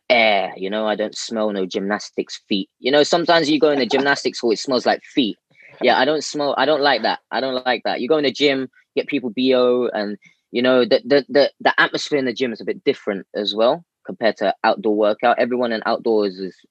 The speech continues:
I don't know, seem a bit more friendlier. I don't know why. Um, yeah, that's, that's why I work out, uh,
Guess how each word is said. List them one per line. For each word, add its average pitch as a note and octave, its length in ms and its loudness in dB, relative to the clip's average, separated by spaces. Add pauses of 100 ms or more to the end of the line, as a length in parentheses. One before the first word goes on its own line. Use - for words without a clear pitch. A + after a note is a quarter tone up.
(220)
I C#3+ 60 4
don't A3+ 140 4
know, G#3+ 100 4
seem F#3+ 280 0
a E3 80 4
bit E3+ 140 2
more D#3+ 180 0
friendlier. C#3 460 2 (500)
I - 60 -4
don't C3+ 140 2
know C#3 100 2
why. G#2+ 260 2 (160)
Um, F2 380 -4 (320)
yeah, G#2+ 260 2 (460)
that's, - 240 -4
that's A2 180 -2
why G#2+ 160 4
I G2+ 40 2
work G2+ 260 0
out, G2+ 300 -2
uh, F#2+ 280 0